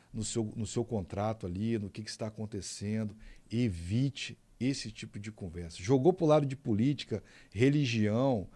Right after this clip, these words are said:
futebol, sai fora, porque às vezes a sua opinião,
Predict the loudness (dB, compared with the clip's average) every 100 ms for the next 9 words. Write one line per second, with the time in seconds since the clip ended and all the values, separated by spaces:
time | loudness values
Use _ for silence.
0 | -20 -18 0 0 2 2 6 8 8 4
1 | -14 -6 -6 -6 -6 -6 -6 -8 -6 -6
2 | -6 -2 -4 -2 -2 0 0 -4